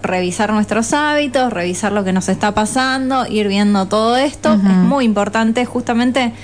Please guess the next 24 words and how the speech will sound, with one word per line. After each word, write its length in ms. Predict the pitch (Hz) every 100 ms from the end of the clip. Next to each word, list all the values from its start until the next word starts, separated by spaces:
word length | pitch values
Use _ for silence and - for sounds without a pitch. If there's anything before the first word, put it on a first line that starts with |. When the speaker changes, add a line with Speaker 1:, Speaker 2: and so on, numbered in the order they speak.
| -
Speaker 1:
la 100 | 208
literatura 640 | 185 180 180 175 170 233 220
lo 120 | 190
dice, 340 | 214 233 -
o 40 | 175
sea, 280 | - 185 185 - - - - -
eh, 460 | 175 175 - - -
hacerle 400 | 190 185 240 311
entender 360 | 269 208 214 262
al 160 | 262
paciente 840 | 220 202 202 233 220 208 208 254 - - - -
que 380 | 233 233 262 311 -
este 340 | 220 220 262
tipo 400 | 254 233 208 190
de 80 | 185
dolor 500 | 185 190 202 220 208
de 240 | 185 175 180
cabeza 720 | 214 233 214 - 202 196 202
tiene 240 | 277 359 269
que 120 | 196
ver 160 | 220
también 320 | 240 214 226 240
mucho 400 | 233 233 262 240
con 320 | 208 247